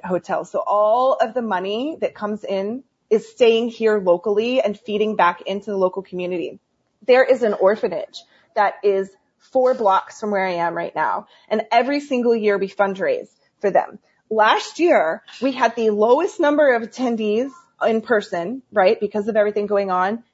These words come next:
And we raised the most amount of money we'd ever raised. It was twenty thousand dollars U S D. And our goal this year is to beat it.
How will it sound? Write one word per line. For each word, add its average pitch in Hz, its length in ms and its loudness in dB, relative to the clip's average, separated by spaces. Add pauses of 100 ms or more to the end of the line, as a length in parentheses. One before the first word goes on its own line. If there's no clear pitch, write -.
(100)
And 226 180 -2
we 269 420 0
raised 214 480 2
the 214 60 0
most 214 380 0
amount 214 280 2
of 208 60 0
money 196 200 -2
we'd 185 220 0
ever 196 200 0
raised. 180 260 0
It - 20 -8
was - 140 -12
twenty 208 340 -2
thousand 190 400 -2
dollars 170 400 -2
U 165 100 -4
S 156 160 -6
D. 147 320 -8 (220)
And 214 120 2
our 202 120 4
goal 208 260 2
this 214 220 0
year 202 100 0
is 190 160 -6
to 185 100 -10
beat 175 220 -6
it. 143 160 -4